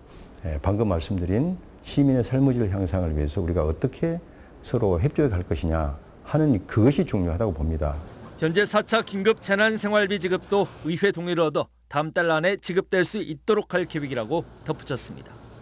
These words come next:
Speaker 1: 시의회에서 통과를 시키면, 음, 팔월부터는 가능하지 않을까, 아, 이런 생각을 합니다.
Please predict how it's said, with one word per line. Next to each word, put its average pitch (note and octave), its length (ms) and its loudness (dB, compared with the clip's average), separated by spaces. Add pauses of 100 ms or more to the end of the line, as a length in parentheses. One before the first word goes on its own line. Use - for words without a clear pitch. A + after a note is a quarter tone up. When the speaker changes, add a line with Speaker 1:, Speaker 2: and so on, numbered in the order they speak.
(100)
Speaker 1:
시의회에서 G#2 580 4
통과를 C#3 380 2
시키면, G#2+ 760 2 (480)
음, D2 380 0 (1120)
팔월부터는 C#3+ 720 4
가능하지 G#2 400 0
않을까, E2 520 0 (280)
아, F2 160 -4
이런 G2 240 2
생각을 F2+ 420 -2 (380)
합니다. G2 460 0